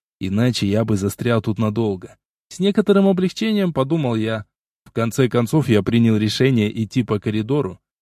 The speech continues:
тем более, что альтернатив-то у меня особо и не было.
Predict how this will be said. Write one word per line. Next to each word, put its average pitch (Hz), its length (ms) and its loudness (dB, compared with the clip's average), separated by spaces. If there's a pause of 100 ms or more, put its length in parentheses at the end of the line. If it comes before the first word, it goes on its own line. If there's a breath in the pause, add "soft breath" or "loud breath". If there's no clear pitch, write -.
(160)
тем 196 160 -4
более, 202 320 0
что - 280 -4
альтернатив-то 185 880 -2
у 180 60 2
меня 180 280 2
особо 151 520 2
и 110 80 4
не 120 180 4
было. 117 320 -2